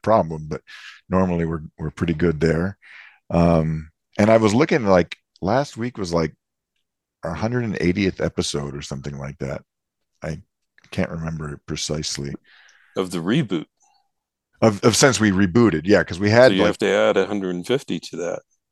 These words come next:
Speaker 1: w-, yeah, it was, yeah,
Speaker 2: That's
Speaker 1: we had
Speaker 2: a
Speaker 1: a
Speaker 2: lot.
Speaker 1: we, we had a hundred and eighty episodes of our reboot since we started this back up again a couple of years ago. So that's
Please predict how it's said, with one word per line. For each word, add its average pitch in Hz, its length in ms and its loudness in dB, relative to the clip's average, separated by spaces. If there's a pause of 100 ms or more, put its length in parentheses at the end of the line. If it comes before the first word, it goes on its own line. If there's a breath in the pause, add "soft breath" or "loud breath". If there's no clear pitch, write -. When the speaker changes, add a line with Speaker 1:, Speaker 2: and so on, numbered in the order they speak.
(160)
Speaker 1:
w-, - 120 -18 (440)
yeah, 90 300 -4
it 78 60 -8
was, 92 180 -12
yeah, 110 180 4
Speaker 2:
That's 98 80 4
Speaker 1:
we 117 80 6
had 120 100 6
Speaker 2:
a 107 60 8
Speaker 1:
a - 20 6
Speaker 2:
lot. - 280 -4 (280)
Speaker 1:
we, - 140 0 (140)
we 120 160 6
had 123 300 10
a 101 80 6
hundred 127 300 0
and 117 140 -4
eighty 107 260 2
episodes 87 880 -6 (760)
of 90 160 -2
our 87 140 4
reboot 82 500 -2 (380)
since 85 300 -8
we 82 160 -6
started 82 480 -2
this 78 180 -6
back 82 320 -4
up 76 120 -6
again 76 260 -8
a 76 60 -8
couple - 240 -8
of 80 80 -6
years 80 240 -6
ago. 76 280 -8
So 87 200 -10
that's 113 320 -4